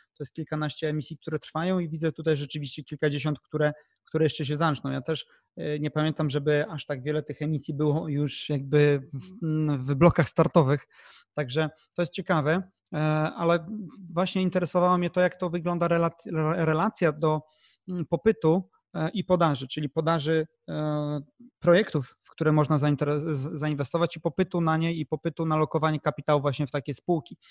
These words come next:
I jeżeli mówisz, że zbieracie sto tysięcy złotych w tym momencie dziennie, powiedziałeś, e, to w zasadzie jaki to jest skok, jakbyś tak się cofnął na przykład, wiesz, rok,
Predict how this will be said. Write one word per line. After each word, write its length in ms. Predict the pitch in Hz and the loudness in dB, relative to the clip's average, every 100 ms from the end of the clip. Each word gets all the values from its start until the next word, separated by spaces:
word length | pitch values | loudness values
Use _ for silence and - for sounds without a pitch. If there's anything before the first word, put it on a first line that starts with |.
| - - - - - - _ | -20 -20 -20 -20 -20 -20 _
I 280 | 151 160 156 | -4 -2 0
jeżeli 260 | 151 165 170 | 0 2 2
mówisz, 260 | 165 156 | 2 0
że 100 | 151 | 0
zbieracie 440 | 143 151 156 - 156 | 0 0 0 -2 -6
sto 160 | 165 | -6
tysięcy 640 | - - 160 - 160 160 165 | -6 -4 -4 -2 0 0 -4
złotych 340 | 143 156 143 | -6 -6 -6
w 20 | - | -4
tym 140 | 160 | 0
momencie 560 | 160 160 151 156 147 135 | 2 0 -2 -4 -4 -10
dziennie, 680 | 147 131 175 170 127 131 165 | -12 2 4 6 4 2 0
powiedziałeś, 600 | - 123 123 123 151 - _ - _ - | -4 -4 0 2 0 -2 _ -20 _ -2
e, 380 | 139 139 139 135 | 2 4 4 0
to 60 | 147 | -2
w 60 | |
zasadzie 320 | 147 156 156 170 | -4 -2 2 4
jaki 220 | 262 285 | 4 2
to 80 | 285 | 0
jest 160 | - | -2
skok, 480 | - - - 151 - | -10 -10 -8 -8 -4
jakbyś 440 | 156 143 151 - | -4 -2 -4 -6
tak 160 | - 151 | -8 -4
się 140 | 170 | -4
cofnął 560 | - 214 - 202 196 190 - _ 165 | 0 -2 2 4 4 2 -10 _ -4
na 120 | 160 | -4
przykład, 420 | - 165 175 147 | -2 2 4 6
wiesz, 300 | 156 139 - | 4 2 0
rok, 320 | 170 185 185 | 6 6 6